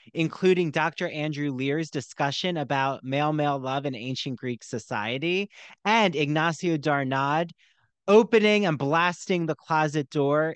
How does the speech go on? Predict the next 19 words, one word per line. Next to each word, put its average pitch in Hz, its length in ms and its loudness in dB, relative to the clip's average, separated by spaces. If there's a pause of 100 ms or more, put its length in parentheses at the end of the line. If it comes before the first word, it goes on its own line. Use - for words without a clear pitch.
in 156 200 -2
the 143 80 -4
queer 156 380 -4
male 135 460 -2
art 117 280 -6
world? 190 440 2 (300)
Well, 143 340 2 (460)
definitely 170 600 0
make 143 200 -2
sure - 180 -4
you 143 180 -4
listen 131 340 -6
to 127 140 -6
them 110 440 -4
after 147 420 0
this 113 300 -6
episode. 98 720 -12 (200)
Head 220 240 0
to 220 340 -2